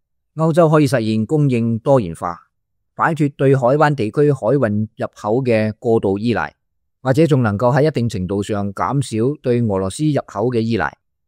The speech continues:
當然啦，呢一切都唔會話一蹴而就，一次過搞掂。大型項目需要幾十億美元嘅投資、穩定嘅政治環境，以及多年嘅工程建設等等。但係危機能夠加速變革，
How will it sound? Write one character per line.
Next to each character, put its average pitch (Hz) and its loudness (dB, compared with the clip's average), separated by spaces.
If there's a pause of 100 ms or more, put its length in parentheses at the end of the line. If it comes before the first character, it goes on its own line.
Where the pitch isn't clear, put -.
當 151 0
然 123 0
啦， 139 -4 (500)
呢 170 0
一 165 6
切 139 0
都 156 2
唔 123 2
會 117 2
話 110 2
一 123 -4 (120)
蹴 156 -4
而 113 -8
就， 90 -6 (240)
一 139 -4
次 139 -8
過 104 -2
搞 95 -2
掂。 95 -12 (540)
大 135 4
型 120 2
項 123 2
目 120 0
需 175 0
要 147 4
幾 131 -2
十 151 -2
億 160 -4
美 120 0
元 104 -2
嘅 110 -4
投 95 -4
資、 135 -4 (120)
穩 120 0
定 107 -2
嘅 113 -2
政 107 -6
治 98 -4
環 73 -12
境， 92 -14 (440)
以 151 -6
及 139 0 (100)
多 170 6
年 101 0
嘅 120 0
工 165 0
程 101 -6
建 113 -2
設 104 -6
等 101 -8
等。 95 -8 (600)
但 131 2
係 123 0
危 107 0
機 165 2
能 104 0
夠 123 2
加 156 0
速 147 -6
變 110 -4
革， 104 -6